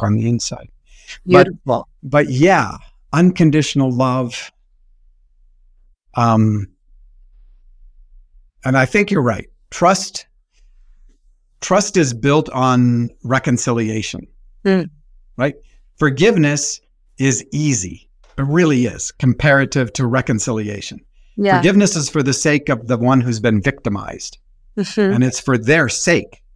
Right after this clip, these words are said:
Speaker 1: It's so
Speaker 2: Yeah.
Speaker 1: that they don't have to carry around this corpse that's putrefying everybody else around them. So it's for the sake of the one who's been victimized. You don't have to wait till somebody gets their stuff together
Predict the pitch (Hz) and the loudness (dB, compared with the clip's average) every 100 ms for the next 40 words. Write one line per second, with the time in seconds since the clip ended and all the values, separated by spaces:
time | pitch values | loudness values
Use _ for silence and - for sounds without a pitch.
0 | - 131 - 185 135 135 131 131 139 135 | -8 -6 0 2 2 0 0 2 0 -2
1 | 101 139 131 123 120 123 120 110 - - | -6 -2 0 0 0 0 -2 -4 -10 -4
2 | 156 139 - - 110 - - 139 110 - | 0 0 0 -4 -6 -6 -2 -2 -2 0
3 | 123 120 117 113 107 113 110 107 - 104 | 0 2 0 -2 -4 -2 -2 -2 -6 0
4 | 135 113 - _ - _ _ - - 139 | 0 0 -4 _ -20 _ _ -20 -6 -2
5 | 131 - 135 123 - 165 143 127 123 120 | -2 -2 -2 -2 0 0 0 -2 0 0
6 | 117 113 107 127 - 95 - - 139 180 | -2 -4 -4 -4 -6 -8 -10 -6 0 2
7 | 165 - _ _ - 160 170 - 139 123 | 0 -2 _ _ -6 0 0 0 0 2
8 | 131 131 - 107 151 135 123 120 120 - | 0 0 -4 -4 0 0 0 -2 -4 -8
9 | _ _ _ 139 135 - 123 107 - 151 | _ _ _ -4 -4 -4 -4 -4 -4 -2
10 | 143 - 110 104 101 117 127 | -2 -4 -4 -4 -4 -6 -8